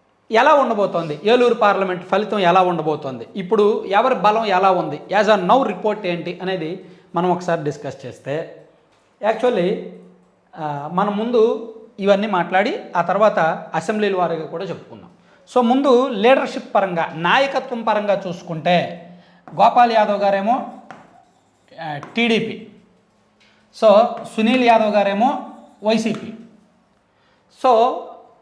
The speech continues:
ఇద్దరు కూడా కొత్త. కారుమూరు సునీల్ గారంటే కారుమూరు నాగేశ్వరరావు గారి అబ్బాయి.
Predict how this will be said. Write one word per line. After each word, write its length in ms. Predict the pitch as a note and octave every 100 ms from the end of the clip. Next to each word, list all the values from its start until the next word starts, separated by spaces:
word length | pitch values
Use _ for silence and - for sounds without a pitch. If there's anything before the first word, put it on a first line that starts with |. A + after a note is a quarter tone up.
| _
ఇద్దరు 280 | F#3+ G#3 D#4+
కూడా 280 | D4+ C4+ C#4
కొత్త. 380 | C#4 A#3 B3 - - - - _ _ _ _ _ _ _ _ _ _ _ _ -
కారుమూరు 420 | F3 A#3+ B3+ C4
సునీల్ 320 | B3+ A#3+ B3+ B3
గారంటే 380 | B3 A#3+ A#3+
కారుమూరు 440 | D4 B3 B3+ B3+ B3
నాగేశ్వరరావు 540 | A#3+ A#3+ A#3+ A#3 A#3+
గారి 160 | A#3 A#3+
అబ్బాయి. 280 | G3+ A3+